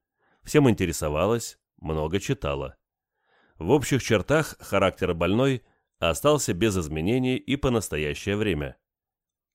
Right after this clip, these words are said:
Настроение всегда бодрое и довольно ровное. Основной задачей своей жизни больная считает помощь страждущим и неимущим. Больная отыскивает больных,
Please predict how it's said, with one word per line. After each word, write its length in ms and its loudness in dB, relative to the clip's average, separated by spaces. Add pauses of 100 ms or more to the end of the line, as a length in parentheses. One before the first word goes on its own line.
Настроение 640 2
всегда 340 -6
бодрое 800 0
и 100 -10
довольно 460 -2
ровное. 540 -2 (580)
Основной 560 2
задачей 460 0
своей 320 -4
жизни 480 0 (340)
больная 480 0
считает 520 0 (260)
помощь 400 4
страждущим 800 -2 (100)
и 100 -2
неимущим. 720 -2 (840)
Больная 580 0
отыскивает 760 -4
больных, 580 -2